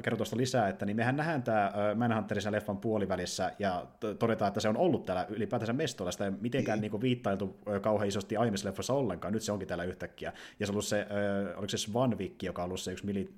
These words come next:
Speaker 1: militaarijätkä siellä?
Speaker 2: Joo, yksi, yksi, niinku, joo, a-, army dude siellä, niistä,
Speaker 1: Kyllä,
Speaker 2: niitä
Speaker 1: kyllä.
Speaker 2: kappuja,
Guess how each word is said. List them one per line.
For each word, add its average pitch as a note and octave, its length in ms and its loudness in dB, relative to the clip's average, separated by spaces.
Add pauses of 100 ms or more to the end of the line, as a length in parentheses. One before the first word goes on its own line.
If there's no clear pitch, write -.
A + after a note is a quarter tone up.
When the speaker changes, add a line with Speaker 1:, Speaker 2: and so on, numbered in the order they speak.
Speaker 1:
militaarijätkä F#2+ 640 -4
siellä? F2 360 -8
Speaker 2:
Joo, G#2 180 8
yksi, - 280 -2
yksi, - 200 -8 (380)
niinku, F#2+ 340 0
joo, F#2+ 340 6
a-, - 160 4 (120)
army F#2+ 260 4
dude F2+ 320 2
siellä, F#2 300 -4 (120)
niistä, G2+ 220 0
Speaker 1:
Kyllä, G2 160 2
Speaker 2:
niitä G2+ 140 4
Speaker 1:
kyllä. G2 140 6 (100)
Speaker 2:
kappuja, F#2+ 200 2